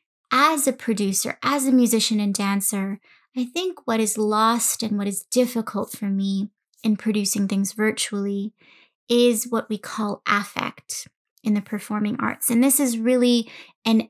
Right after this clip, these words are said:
energy that exists between producer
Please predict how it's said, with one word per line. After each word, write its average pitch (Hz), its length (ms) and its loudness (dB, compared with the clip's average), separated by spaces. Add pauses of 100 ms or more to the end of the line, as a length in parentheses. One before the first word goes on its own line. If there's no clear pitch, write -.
(160)
energy 226 540 4
that 202 140 -2
exists 202 960 0 (540)
between 240 720 4
producer 202 960 -2